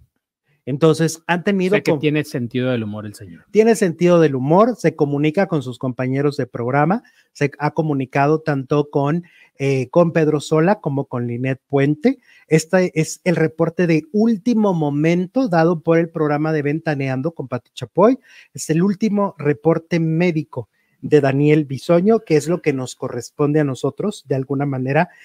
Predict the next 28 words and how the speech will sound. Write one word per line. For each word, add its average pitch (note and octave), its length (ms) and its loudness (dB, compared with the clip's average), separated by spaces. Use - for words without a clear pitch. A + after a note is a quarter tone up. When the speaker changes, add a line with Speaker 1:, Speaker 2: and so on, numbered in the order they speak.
Speaker 1:
confiar D#3 720 2
y D#3 140 -8
creer D3 560 0
que D#3 100 -4
lo C3+ 180 -4
que C3 120 -10
se C3 120 -12
nos B2+ 180 -8
está C#3 200 -6
diciendo C#3+ 380 -2
a C#3+ 40 -4
través C3+ 300 -4
de D3 60 2
Ventaneando, D3 600 -2
pues - 140 -8
será C3+ 300 0
la D#3 100 2
fuente C3+ 400 -2
oficial. C#3+ 640 2
Es D3 180 0
la F3 80 4
lógica. F#3+ 480 4
Speaker 2:
Sí, E3+ 60 2
más D3+ 200 0
oficial C3+ 460 -4
que E3+ 80 -2
Ventaneando, B2 600 0
pues, - 160 -20